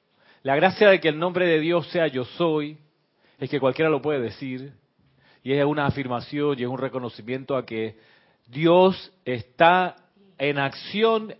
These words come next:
en el individuo, y eso nos separa de cualquier vertiente religiosa, coma, espiritual, coma, mística, lo que sea.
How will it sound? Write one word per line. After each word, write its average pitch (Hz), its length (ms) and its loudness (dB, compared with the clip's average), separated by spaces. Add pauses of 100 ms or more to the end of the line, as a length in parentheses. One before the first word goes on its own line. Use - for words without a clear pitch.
(100)
en 208 280 2
el 190 140 -2
individuo, 123 920 -8 (240)
y 143 120 -2
eso 165 400 2 (180)
nos 135 180 -6
separa 170 400 2
de 156 120 2
cualquier 170 600 -2 (100)
vertiente 143 560 -4
religiosa, 156 960 -4 (100)
coma, 131 400 -6
espiritual, 151 920 -2 (200)
coma, 120 520 -8 (1300)
mística, 127 760 -6
lo 101 160 -14
que 101 120 -16
sea. 113 300 -8